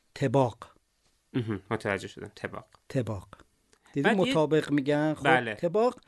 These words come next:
Speaker 1: یعنی رویا رو قرار دادن دو تا چیز که با هم سازگاری ندارن. مثلاً فرض کنید در قرآن هست که: «ان الابرار لفی نعیم و ان الفجار لفی جحیم.»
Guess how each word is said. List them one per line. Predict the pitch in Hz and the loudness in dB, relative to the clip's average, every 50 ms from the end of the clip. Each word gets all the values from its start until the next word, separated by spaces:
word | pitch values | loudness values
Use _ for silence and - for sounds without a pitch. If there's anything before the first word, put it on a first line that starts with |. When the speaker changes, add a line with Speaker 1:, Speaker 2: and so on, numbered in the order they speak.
| _ _ _ _ _ _ - | _ _ _ _ _ _ 0
Speaker 1:
یعنی | 165 185 208 202 | 2 4 4 4
رویا | 165 185 180 175 175 175 175 | 4 4 6 6 8 8 8
رو | 170 170 | 6 6
قرار | 170 175 170 175 170 | 4 4 4 4 4
دادن | 160 165 160 185 185 | 4 4 2 2 2
دو | 170 151 147 180 | 2 2 0 0
تا | - 202 | 0 0
چیز | 190 - - 190 190 208 220 226 220 - - _ _ _ _ _ _ _ - | -2 0 -2 -2 -2 0 0 -2 -4 -6 -10 _ _ _ _ _ _ _ -2
که | 156 151 147 147 147 143 143 127 127 | 0 2 2 2 2 0 -2 -2 -2
با | 135 139 135 | 0 0 0
هم | 123 160 175 | 2 0 -2
سازگاری | - - 143 127 123 123 113 127 123 135 143 | 0 0 0 0 0 0 -2 0 0 0 0
ندارن. | 147 147 143 123 123 120 113 117 113 107 110 - - _ | 2 2 2 0 0 -2 -4 -4 -6 -8 -10 -12 -12 _
مثلاً | 160 147 - 160 175 190 | -10 -4 0 0 0 0
فرض | 156 - 175 185 175 - | 2 2 2 2 2 0
کنید | - 170 160 | 0 -2 0
در | 139 151 139 | 0 0 -2
قرآن | 135 - 143 131 - - 151 147 151 | 0 0 -2 -2 0 0 2 2 2
هست | 135 160 156 - - | 2 2 0 0 0
که: | - 170 165 - - - - - _ - - _ _ _ - | 0 0 0 0 -4 -12 -20 -20 _ -20 -20 _ _ _ 4
«ان | 160 160 165 165 | 4 6 8 8
الابرار | 165 165 175 156 139 127 139 139 135 135 147 156 | 6 6 6 2 0 2 4 4 6 6 6 6
لفی | 151 147 139 - 151 139 | 4 4 2 2 0 2
نعیم | 131 135 135 - 139 131 147 160 165 180 202 208 180 - _ _ _ _ _ _ _ _ _ _ | 2 2 2 2 2 4 4 4 4 4 2 0 -4 -8 _ _ _ _ _ _ _ _ _ _
و | 156 151 | 2 4
ان | 165 175 190 | 4 4 4
الفجار | 190 185 170 - - 151 135 117 147 147 143 143 156 160 | 4 2 2 2 2 0 2 4 4 4 6 6 6 4
لفی | 165 156 - - 127 117 | 4 2 0 -2 -4 -4
جحیم.» | 110 123 117 95 104 113 107 101 | -4 -6 -6 -6 -6 -8 -10 -10